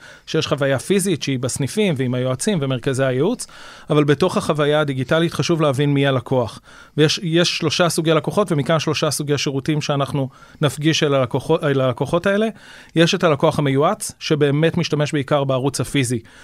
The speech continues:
והמפגש שלו עם העולם הדיגיטלי הוא בעיקר כדי להיזכר במה השקעתי, לראות קצת את התיק, מקסימום לקבל איזושהי החלטה on the go למשהו שכבר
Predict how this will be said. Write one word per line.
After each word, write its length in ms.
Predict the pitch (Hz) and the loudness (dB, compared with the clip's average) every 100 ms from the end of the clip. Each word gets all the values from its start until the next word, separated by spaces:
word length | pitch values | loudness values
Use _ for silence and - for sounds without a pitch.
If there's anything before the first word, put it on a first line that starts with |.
| - - | -20 -2
והמפגש 560 | 147 143 127 151 165 156 | 2 2 0 0 0 2
שלו 180 | 175 156 | 2 4
עם 120 | 143 | 4
העולם 300 | 139 147 156 | 2 2 2
הדיגיטלי 520 | 147 139 139 160 170 | -2 -4 -2 0 0
הוא 80 | 196 | 0
בעיקר 320 | 214 - 202 | -2 2 0
כדי 320 | 185 170 160 | 2 0 2
להיזכר 680 | 156 151 135 156 - 180 143 | 2 2 2 -2 2 2 2
במה 320 | 139 143 143 | 0 0 0
השקעתי, 460 | 127 - 220 202 185 | -2 0 0 0 -2
לראות 380 | 143 147 185 170 | -2 0 -2 -2
קצת 340 | - 156 131 | -4 -4 -2
את 140 | 139 156 | -2 -2
התיק, 320 | - 226 - - - - | -2 -4 -4 -16 -18 -4
מקסימום 460 | 160 175 - 196 180 | 0 2 0 0 0
לקבל 440 | 139 160 147 165 | 0 0 2 2
איזושהי 260 | 156 - 165 | 2 -2 -4
החלטה 360 | - 143 160 | -4 0 0
on 300 | 165 160 151 | 2 0 2
the 140 | 139 143 | 0 4
go 360 | 156 143 131 - - - | 4 4 0 -10 -18 2
למשהו 480 | 151 151 170 165 190 | 4 4 2 0 -2
שכבר 380 | 170 156 143 | -2 0 -2